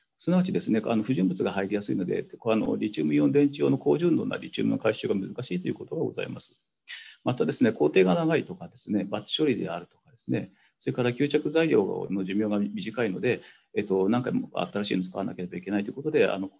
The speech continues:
全体として高コストになってしまうというのが、工業化の、の上での大きな問題で、なかなか難しいということでござい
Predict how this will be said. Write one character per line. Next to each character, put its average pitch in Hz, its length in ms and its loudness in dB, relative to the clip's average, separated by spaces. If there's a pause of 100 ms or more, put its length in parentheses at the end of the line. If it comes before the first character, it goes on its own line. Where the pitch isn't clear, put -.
(140)
全 117 120 -2
体 117 180 0
と 123 100 -4
し - 80 -8
て - 80 -4
高 110 160 0
コ 101 120 -2
ス - 60 -6
ト - 60 -2
に 104 80 -2
な 107 60 -2
っ - 40 -12
て - 80 -8
し - 120 -2
ま 143 100 6
う - 60 -4
と 87 60 -4
い - 20 0
う - 20 2
の 104 100 2
が、 107 200 2 (260)
工 107 100 -2
業 107 160 2
化 101 120 0
の、 101 100 2 (440)
の 101 140 2
上 98 160 2
で 92 140 -4
の - 100 0
大 - 80 -4
き 113 80 -8
な 92 80 -4
問 85 180 -8
題 98 160 -6
で、 131 140 4
な 95 200 -2
か 98 100 -4
な 101 80 -2
か - 120 -18
難 - 160 -4 (320)
し - 120 -6
い - 80 -8
と - 80 -4
い - 40 -8
う - 40 -16
こ - 100 -20
と 147 80 -4
で 175 60 -2
ご 110 100 -2
ざ - 80 -12
い - 40 -12